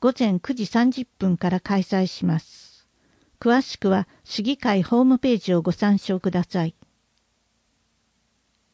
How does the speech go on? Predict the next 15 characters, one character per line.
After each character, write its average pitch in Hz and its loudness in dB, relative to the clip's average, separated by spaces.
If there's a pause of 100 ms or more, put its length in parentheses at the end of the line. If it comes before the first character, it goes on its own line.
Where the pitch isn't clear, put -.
(760)
意 190 0
見 269 4
書 240 2
を 226 0
可 208 -4
決。 - -4 (1080)
次 240 -4
の 214 4
意 190 0
見 262 2
書 233 2
を 226 0
可 208 -4
決 214 -2
し、 185 -6